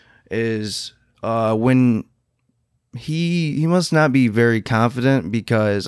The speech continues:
I think in your mind and my own as well, if I saw some dude making out with my girlfriend at a club, I think the first thing that would come to my mind is,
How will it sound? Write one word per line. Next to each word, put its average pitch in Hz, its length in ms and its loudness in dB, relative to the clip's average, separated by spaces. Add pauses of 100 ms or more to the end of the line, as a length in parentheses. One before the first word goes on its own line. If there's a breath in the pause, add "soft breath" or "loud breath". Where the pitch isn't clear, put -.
I 117 100 0
think 147 460 -2 (420 soft breath)
in 107 380 -8 (1300)
your 131 240 0
mind 131 340 2
and 117 180 -2
my 113 220 -2
own 123 180 0
as 110 140 -2
well, 120 460 0 (640)
if 110 240 -8
I 143 180 0
saw 127 720 0 (460)
some 131 340 -4
dude 120 460 0
making 123 500 -2
out 127 220 -2
with 117 160 -6
my 104 120 -8
girlfriend 120 560 -2
at 95 120 -10
a 90 60 -12
club, 127 840 0 (680)
I 120 100 -6
think 208 220 -2
the 143 80 -8
first - 520 -2
thing 170 420 0 (220 soft breath)
that 139 100 0
would 139 100 0
come 175 200 -2
to 156 40 -2
my 151 120 2
mind 147 500 2
is, 120 460 -2